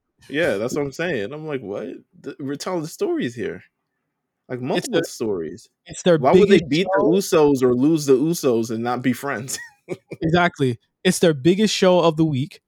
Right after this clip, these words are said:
Speaker 2: It's one of their biggest programs of the year so far, or really of the past year, I'll say that, not just twenty twenty-three, twenty twenty-two as well.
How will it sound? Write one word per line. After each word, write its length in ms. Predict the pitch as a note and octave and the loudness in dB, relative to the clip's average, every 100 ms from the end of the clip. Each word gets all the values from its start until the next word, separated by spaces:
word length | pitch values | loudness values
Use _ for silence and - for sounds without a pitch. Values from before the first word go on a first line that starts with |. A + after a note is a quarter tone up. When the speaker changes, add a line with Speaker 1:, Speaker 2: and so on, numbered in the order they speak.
| _ _ _ _ - | _ _ _ _ -2
Speaker 2:
It's 180 | D3+ D#3+ | -2 2
one 200 | E3 E3 | 4 6
of 80 | |
their 80 | D#3 | 4
biggest 360 | C#3 E3 E3+ D#3+ | 4 2 2 0
programs 560 | E3+ E3 D3+ C#3 C#3 | 2 4 4 4 2
of 200 | - D3 | 0 0
the 80 | D3 | 2
year 400 | C#3+ D3 A#2 C3+ | 2 2 2 0
so 180 | - C#3+ | 2 0
far, 400 | C3+ C3 A2 C#3+ - _ _ _ _ _ | 2 0 0 -6 -10 _ _ _ _ _
or 140 | D3+ D3+ | 2 4
really 240 | G3 A3 | 6 6
of 100 | E3+ | 4
the 60 | D3+ | 2
past 340 | D#3 F#3 - | 0 0 0
year, 180 | C#3+ B2+ | 0 2
I'll 120 | B2+ | 0
say 180 | - C3+ | 0 0
that, 240 | B2+ B2+ | 0 -2
not 160 | C3 D3 | -2 -2
just 180 | C#3+ - | -4 -2
twenty 180 | D3+ C#3 | -2 0
twenty-three, 340 | D3+ C#3+ C3+ | -2 -2 -2
twenty 220 | C3 C#3 | -2 -4
twenty-two 340 | B2+ C3+ C3 C#3+ | -2 -4 -2 -2
as 80 | C3 | 2
well. 320 | C3+ B2+ | 2 2